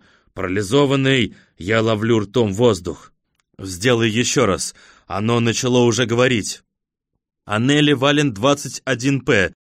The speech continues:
Запрос на поиск членов семьи. Ян Нахтигаль, два Т». «Запрос выполняется. Ян Нахтигаль, два Т. Результаты поиска.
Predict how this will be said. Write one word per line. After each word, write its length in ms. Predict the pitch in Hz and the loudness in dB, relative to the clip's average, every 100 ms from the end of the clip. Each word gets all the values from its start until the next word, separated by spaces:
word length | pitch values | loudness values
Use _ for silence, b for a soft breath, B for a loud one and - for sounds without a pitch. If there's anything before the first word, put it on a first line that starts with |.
| _ - | _ -6
Запрос 600 | 98 117 120 151 156 - | -2 0 2 0 0 -2
на 180 | 139 135 | -2 0
поиск 440 | 147 160 151 - | 0 2 0 -2
членов 460 | - 143 151 147 120 | -6 -2 0 0 -2
семьи. 560 | - 151 120 104 80 B B B B | -2 -2 0 -2 -2 B B B B
Ян 440 | 95 139 151 151 | -4 0 2 2
Нахтигаль, 640 | 147 139 - 127 139 151 120 | 0 -2 -4 -2 0 0 0
два 280 | 104 143 | 0 0
Т». 360 | 139 156 107 82 _ _ _ _ _ _ - | 0 0 0 -2 _ _ _ _ _ _ -12
«Запрос 640 | 98 123 127 147 147 147 - | -2 0 2 2 2 -2 -4
выполняется. 1040 | 131 135 139 139 120 95 87 - 92 - b b b | -2 0 0 0 0 0 -4 -8 -12 -14 b b b
Ян 400 | 98 127 156 160 | -4 2 2 2
Нахтигаль, 580 | 160 - 143 131 147 143 | -2 -2 -4 0 0 0
два 220 | 117 143 | 0 0
Т. 340 | 147 131 92 - _ - | 2 2 2 -4 _ -6
Результаты 680 | 110 110 131 127 151 156 151 | -4 0 -2 2 0 0 -2
поиска. 640 | 160 135 98 - - 87 | 2 2 2 -2 -2 -2